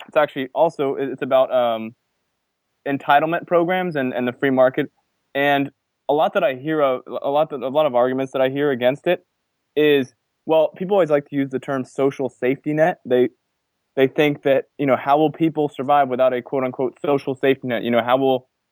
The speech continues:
very poor people who can't afford healthcare, how will they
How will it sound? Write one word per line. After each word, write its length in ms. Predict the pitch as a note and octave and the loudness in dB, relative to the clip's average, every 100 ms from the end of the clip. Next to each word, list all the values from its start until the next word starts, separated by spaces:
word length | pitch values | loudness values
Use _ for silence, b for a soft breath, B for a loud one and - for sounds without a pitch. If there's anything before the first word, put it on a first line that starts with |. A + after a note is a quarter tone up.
| _ - | _ -4
very 260 | B2+ C#3+ | 0 0
poor 280 | C3+ - C#3 | -2 -2 -4
people 600 | C3 C#3+ C3+ B2+ A#2+ - _ _ _ _ | -2 -4 0 0 0 -4 _ _ _ _
who 100 | C3 | -10
can't 300 | - D#3+ D#3 | -4 -2 -2
afford 380 | B2+ D3 D3 C3 | -2 0 0 2
healthcare, 560 | C#3+ C#3+ - B2 A#2 | 0 0 -2 0 0
how 160 | G#2+ C3 | 2 0
will 160 | C3 B2 | 2 2
they 400 | C3 C3 C3 | 2 2 -2